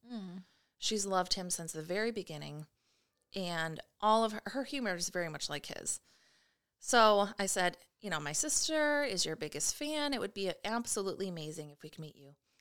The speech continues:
Speaker 2: And he messaged back. I was like, my sister was freaking out.
Speaker 1: <laughs>
Speaker 2: Freaking out.
Speaker 1: Well, but I think he messaged back because you have a good following at social media, too.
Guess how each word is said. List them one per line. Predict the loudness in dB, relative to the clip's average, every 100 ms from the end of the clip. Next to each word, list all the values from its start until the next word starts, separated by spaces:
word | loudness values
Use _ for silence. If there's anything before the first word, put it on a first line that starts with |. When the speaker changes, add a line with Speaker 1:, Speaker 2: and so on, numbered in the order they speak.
| -2
Speaker 2:
And | 0
he | 4
messaged | 2 2 2 2 2 2 -2 -2
back. | -2 0 -2 -2 -2 2 0 0 -10 -18 -20 _ _ _ _
I | 10
was | 10 6 4
like, | 4 6
my | 4
sister | 4 2 4 6
was | 6 6 4 -4 _ _ _ _ _ _ -20 -10
freaking | -8 -4 -4 -2
out. | 0 0 2
Speaker 1:
<laughs> | 2 0 -4 -8 -12 -20 -10 -8 -4 -2
Speaker 2:
Freaking | 0 2 0 0 0 0 0
out. | 0 -2 -10 -4
Speaker 1:
Well, | 4 4
but | 6 2
I |
think | 2 0 2
he | 2
messaged | 2 0 -4 -4
back | -2 -2 -4
because | -10 -4 -4 -4 -6 -8
you | -6 -6
have | -4 -6
a |
good | -6 -8
following | -2 -2 -2 -6 -8
at | -6
social | -6 -6 -8
media, | -8 -8 -10
too. | -6 -6 -6 -10